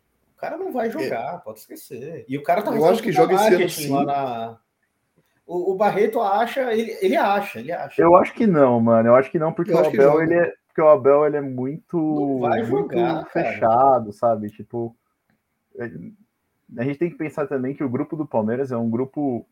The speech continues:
Speaker 3: é um grupo experiente, que joga junto há muito tempo. Não sei se o Abel colocaria um cara pra jogar de dezesseis anos ali no meio. Não sei se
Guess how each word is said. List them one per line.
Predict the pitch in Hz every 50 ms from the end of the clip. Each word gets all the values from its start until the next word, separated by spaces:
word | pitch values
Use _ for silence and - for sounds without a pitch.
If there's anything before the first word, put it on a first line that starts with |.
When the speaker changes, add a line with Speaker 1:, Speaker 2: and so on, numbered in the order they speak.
| _ _ _ _ _ _ _
Speaker 3:
é | - 117
um | 120
grupo | 135 135 135
experiente, | - _ - 156 156 147 123 113 117 127 139 - - - - 117 107 104 104 101 101 98 98 92 -
que | - 107
joga | 104 120 120 127 120
junto | 107 120 123 123 120
há |
muito | 113 113 113 - 120 _
tempo. | - 117 127 143 147 _ - 104 107 _ _ _ _ _ _ _ _ _ _ _ _ _ _ _ _
Não | - 139
sei | - - 339 302
se | - 190 160 135 - - - _ -
o | 139 131
Abel | 131 113 127 127 123
colocaria | - 139 135 131 135 135 117 113 135 143
um | 139 120
cara | - 127 123 135 139 139
pra | - 139 131
jogar | 123 139 120 113 104 110 107 107 120 131 135 135 127 120
de | 117 110 113 113
dezesseis | 104 101 101 110 110 113 117 117 - - 135 139 147 113 110
anos | 117 127 127 123 113 107
ali | 113 104 110 113
no | 113 110
meio. | 104 104 110 113 107 104 101 98 101 101 104
Não | - 127 135
sei | - - 135 135
se | 135 - 127 120 - - 101